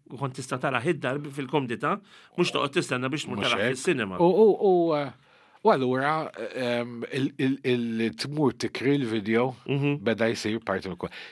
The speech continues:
Speaker 2: imma dak ukoll kellu effett, l ħaġa li n-nies bdew jaraw iktar films.
Speaker 1: Iva.
Speaker 2: Għax inti kont tmur tikri tliet videos, per eżempju, tik-,
Speaker 1: Eżatt.
Speaker 2: ħames videos, u mbagħad
Speaker 1: Mhm.
Speaker 2: tqogħdhom il-ġimgħa ta' wara u tiġib tliet oħra, le?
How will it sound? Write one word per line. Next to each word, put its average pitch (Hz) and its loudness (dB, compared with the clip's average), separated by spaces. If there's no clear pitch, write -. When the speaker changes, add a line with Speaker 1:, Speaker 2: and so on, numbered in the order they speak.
Speaker 2:
imma 160 4
dak 208 4
ukoll 135 -2
kellu 135 -2
effett, - -6
l 82 -4
ħaġa 170 -2
li 110 -6
n-nies 110 -8
bdew 104 -4
jaraw 98 0
iktar - -8
films. 95 -12
Speaker 1:
Iva. 131 2
Speaker 2:
Għax 123 -2
inti 123 -2
kont 98 -2
tmur 139 -2
tikri - -6
tliet 110 -4
videos, 90 -6
per 65 -12
eżempju, 73 -10
tik-, - -14
Speaker 1:
Eżatt. 101 -8
Speaker 2:
ħames 90 0
videos, 90 -10
u 135 -8
mbagħad 127 -2
Speaker 1:
Mhm. 127 -10
Speaker 2:
tqogħdhom 107 -8
il-ġimgħa 104 -2
ta' 185 0
wara 123 2
u 151 -6
tiġib 107 -6
tliet 131 -4
oħra, - 0
le? 139 -6